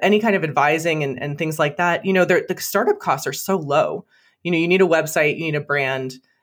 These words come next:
and then you can kind of bootstrap it. And so I was able to build this business on, on so little, you know,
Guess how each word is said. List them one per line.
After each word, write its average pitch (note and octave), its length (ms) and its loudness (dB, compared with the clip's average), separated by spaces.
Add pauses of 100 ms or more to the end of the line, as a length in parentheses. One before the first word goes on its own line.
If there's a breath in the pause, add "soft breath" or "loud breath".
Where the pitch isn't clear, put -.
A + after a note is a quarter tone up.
(140)
and E3+ 160 -2
then F3 140 4
you A3 80 4
can A3 140 0
kind G3 160 2
of D3+ 100 -6
bootstrap - 500 -6
it. - 160 -6
And E3 140 -6
so E3 480 2 (160)
I E3 100 0
was F3+ 140 0
able C#4 280 4
to F#3+ 100 -4
build F#3+ 280 2
this C#3+ 140 -4
business E3 400 -2
on, A#2+ 240 -6
on B2+ 340 -8
so - 280 2
little, D3+ 600 0
you D#3 120 -6
know, C#3 180 -2